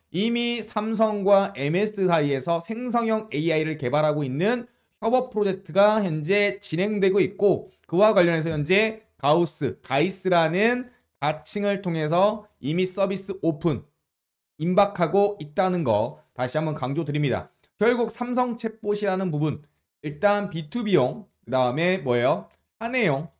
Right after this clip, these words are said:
이런 부분부터 검증을 한 이후에 이제 비투씨, 결국 고객한테 서비스하는 부분까지 확대되겠죠.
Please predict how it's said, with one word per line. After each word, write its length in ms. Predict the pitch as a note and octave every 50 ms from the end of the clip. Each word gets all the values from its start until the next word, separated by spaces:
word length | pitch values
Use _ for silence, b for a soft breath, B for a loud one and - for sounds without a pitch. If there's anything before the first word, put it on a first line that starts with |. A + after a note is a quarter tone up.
| _ _ _ _ _ _ _ _ _
이런 260 | - E3+ G#3 A#3 A#3+ G#3
부분부터 1000 | G3+ F#3 G3+ G3+ G3 G3 F#3 F3 E3 - - G3+ G#3 G#3+ G#3+ G#3 G#3 G#3 - _
검증을 600 | - - C3+ C#3+ E3 F3+ E3+ G3+ G#3+ G#3 G3 F#3
한 160 | G#3 G#3 - -
이후에 560 | - C3 F3+ A#3 B3+ A3+ G#3+ A3 A3 A3+ A3+ -
이제 540 | A#2+ A#2 G#2+ B2 E3+ F#3+ G#3 A3 A3+ A3 - _ _ _ _ _ -
비투씨, 580 | - D3 D3 D3 G#3 G#3 - - D#3+ A#2 - - - _
결국 300 | - C#3 C#3 C#3+ D#3+ -
고객한테 420 | - C#3 D3 C#3+ D#3 D#3 D3 D#3 D3+
서비스하는 580 | D3 G#3+ A3 A3 B3+ A#3 - G#3+ G3 G3 F3
부분까지 600 | C#3+ C3 C#3 D3 D3 D3 C3+ B2 - D3+ F3 G3
확대되겠죠. 1000 | G3+ G3+ - - _ - G3 G3+ D3+ C#3 C#3+ F3+ F#3 F#3 A#2 F#2 F2+ F#2+ A2+ -